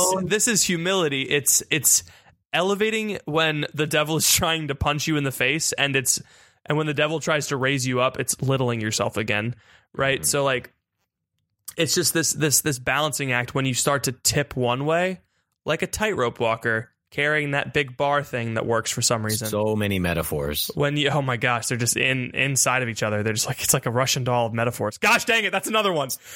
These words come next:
Speaker 2: Uh, <laughs>
Speaker 1: That was more of a simile. 'Cause you used the word like or as.
Speaker 2: I know,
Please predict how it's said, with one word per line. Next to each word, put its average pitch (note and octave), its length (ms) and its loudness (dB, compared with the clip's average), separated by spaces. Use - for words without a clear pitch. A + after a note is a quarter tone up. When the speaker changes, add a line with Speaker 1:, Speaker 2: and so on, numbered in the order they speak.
Speaker 2:
Uh, E3+ 260 2
<laughs> - 60 -8
Speaker 1:
That - 120 0
was A#2 120 0
more A#2+ 160 0
of G2+ 80 -2
a G2 60 -2
simile. F#2 580 -2
'Cause G2 180 0
you G2 80 2
used F#2+ 140 -2
the F#2+ 100 0
word F2 160 0
like F2 340 -2
or D#2 160 0
as. - 400 0
Speaker 2:
I - 140 -18
know, - 80 -18